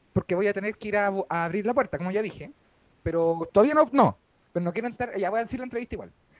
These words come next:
En, en, eh, llego a la entrevista y la, como que están los amigos, la Camila, la Belén y el Javi. Son mis compañeros de casa, mis amigos, las personas a las cuales, eh, estamos organizando esta casa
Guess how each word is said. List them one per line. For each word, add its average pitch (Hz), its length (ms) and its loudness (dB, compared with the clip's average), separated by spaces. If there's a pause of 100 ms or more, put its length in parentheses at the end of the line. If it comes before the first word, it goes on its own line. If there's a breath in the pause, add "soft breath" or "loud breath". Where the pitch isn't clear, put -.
(320 soft breath)
En, 202 220 -6
en, 254 240 0
eh, 202 120 2
llego 285 200 -4
a - 20 -8
la 302 60 -8
entrevista 277 580 -8
y 202 80 -8
la, 190 100 2
como 190 220 -6
que 208 80 -4
están 226 220 0
los 233 100 4
amigos, 139 280 -4
la 147 100 -4
Camila, 208 560 -4 (200 soft breath)
la 147 120 -6
Belén 202 460 -6 (180)
y 160 80 -10
el 175 60 -10
Javi. 117 360 -4 (100)
Son 151 160 -14
mis 165 120 -14
compañeros 160 440 -10
de 147 100 -8
casa, 254 320 -8
mis 160 180 -12
amigos, 233 380 -10
las 214 100 -10
personas 190 320 -12
a - 20 -6
las 165 140 -12
cuales, 190 360 -6 (380 loud breath)
eh, 143 460 -4
estamos 165 280 -6
organizando 156 380 -6
esta 240 100 -4
casa - 240 -18